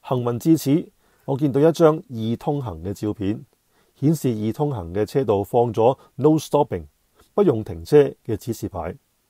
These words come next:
嗱，no stopping 意思即係不得因為任何原因停車，中文嘅翻譯應該係不得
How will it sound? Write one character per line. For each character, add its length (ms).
嗱， 160
no 240
stopping 520
意 120
思 180
即 120
係 200
不 100
得 160
因 180
為 140
任 200
何 180
原 200
因 140
停 200
車， 240
中 160
文 100
嘅 100
翻 200
譯 100
應 140
該 80
係 280
不 100
得 120